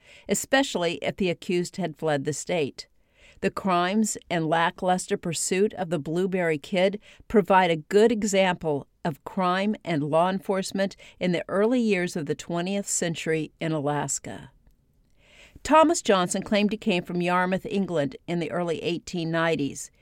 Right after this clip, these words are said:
He reportedly worked as a smuggler on a sloop in Puget Sound. Perhaps to avoid law enforcement in Seattle, Johnson edged up to Wrangell, Alaska, where he found employment as an engineer on a tugboat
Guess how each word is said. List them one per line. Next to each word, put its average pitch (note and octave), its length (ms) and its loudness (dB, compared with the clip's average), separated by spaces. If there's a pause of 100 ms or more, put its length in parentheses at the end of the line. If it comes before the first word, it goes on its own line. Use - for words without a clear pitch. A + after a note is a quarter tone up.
(520)
He - 120 -4
reportedly A#3 680 2
worked F3+ 360 0
as E3+ 180 -6
a E3 60 -4
smuggler F3+ 600 0
on E3+ 100 0
a E3 60 -2
sloop F#3 340 -4
in D#3 120 -2
Puget E3+ 400 -6
Sound. D#3+ 540 -2 (680)
Perhaps A#3+ 380 8
to B3 100 6
avoid E3+ 320 2
law E3+ 280 4
enforcement E3+ 600 0
in D#3 100 2
Seattle, E3+ 640 0 (260)
Johnson C4+ 680 4
edged G3 460 2
up F#3+ 160 0
to F3 160 -4
Wrangell, D#3 520 0
Alaska, C#3+ 760 -4 (300)
where G3 120 0
he G3+ 140 2
found G3+ 340 4
employment F3 720 0
as F#3+ 180 0
an F#3+ 220 -4
engineer F#3 600 0
on E3+ 220 -2
a E3+ 60 -4
tugboat E3+ 600 0